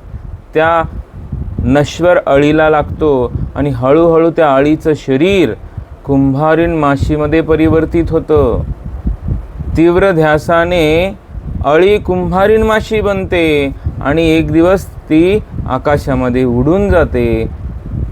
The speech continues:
तीव्र ध्यासाचा हा परिणाम प्रत्यक्ष आपण सर्व डो-, डोळ्यांनी पाहतो, हे देव इथे या ठिकाणी सांगत आहेत.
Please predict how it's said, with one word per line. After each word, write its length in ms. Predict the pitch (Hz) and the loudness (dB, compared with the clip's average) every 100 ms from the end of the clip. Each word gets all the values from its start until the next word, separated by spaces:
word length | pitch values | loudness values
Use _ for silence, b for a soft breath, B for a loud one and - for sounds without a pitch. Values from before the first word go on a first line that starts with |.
| - 160 | -2 0
तीव्र 320 | 170 175 180 | 2 2 2
ध्यासाचा 580 | 131 120 120 156 151 165 | 0 -4 -2 -2 0 0
हा 160 | 160 | 0
परिणाम 680 | 151 139 139 147 175 196 143 - - - - - - - - - - - - - | 0 0 2 2 2 2 0 -4 -10 -16 -20 -16 -14 -14 -12 -12 -12 -16 -14 -4
प्रत्यक्ष 580 | 139 151 - 208 - 202 | 0 0 0 -2 0 0
आपण 240 | 170 165 | 0 0
सर्व 380 | 156 156 143 151 | 0 2 4 4
डो-, 360 | 139 131 120 117 | 2 0 -2 -2
डोळ्यांनी 340 | 131 135 139 | 2 2 2
पाहतो, 720 | - 135 139 143 185 151 120 - B - - | 0 -2 -2 0 2 4 2 -2 B -8 -2
हे 120 | 165 | 0
देव 240 | 170 180 170 | 2 2 2
इथे 300 | 156 160 143 | 2 0 2
या 80 | 139 | 0
ठिकाणी 340 | 135 135 131 | 0 0 -2
सांगत 380 | 127 113 110 98 | -2 -4 -2 -2
आहेत. 200 | 92 | -2